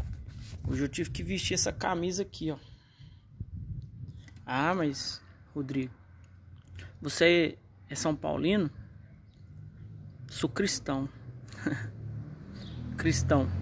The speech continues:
E, e vida cristão não é fácil, não, filho. Guerra. Mas vale a pena.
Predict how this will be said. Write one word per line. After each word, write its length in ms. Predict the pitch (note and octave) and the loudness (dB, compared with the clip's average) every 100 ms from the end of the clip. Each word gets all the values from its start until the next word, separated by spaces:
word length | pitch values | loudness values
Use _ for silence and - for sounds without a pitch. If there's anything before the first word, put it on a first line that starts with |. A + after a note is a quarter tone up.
| - - - - - - - - - - - - - - - - - - | -2 -4 -4 -4 -4 -4 -4 -4 -2 0 0 -2 -4 -8 -14 -16 -16 -12
E, 920 | - C#3+ C#3+ C#3+ C#3 C#3 C3 B2+ - - - - - - - | -4 2 6 6 8 6 6 4 -2 -10 -16 -18 -18 -16 -8
e 60 | |
vida 300 | C3+ C#3+ D3 | -2 0 0
cristão 580 | C#3+ C#3 B2+ - F3+ D#3+ - - - - | 0 -2 -4 -2 0 -2 -4 -14 -14 -8
não 120 | C3 | -8
é 40 | |
fácil, 380 | - - - - | -8 -10 -8 -4
não, 160 | D#3+ C3 | -4 -4
filho. 320 | - - - | -10 -16 -14
Guerra. 300 | - - - - - - - - - - - - - - - - - _ _ _ - _ - _ _ - | -14 -14 -16 -18 -20 -20 -20 -20 -20 -20 -18 -20 -20 -20 -20 -20 -20 _ _ _ -20 _ -20 _ _ -12
Mas 1000 | B2 B2 A#2+ A2+ B2 - - - - - - _ - - - - - - - - - - - | -6 -4 -4 -6 -6 -6 -6 -6 -8 -10 -14 _ -20 -20 -20 -20 -20 -20 -20 -20 -20 -12 -4
vale 200 | B2+ C3 | 0 0
a 80 | A#2+ | 0
pena. 400 | - A2 - | -6 -10 -12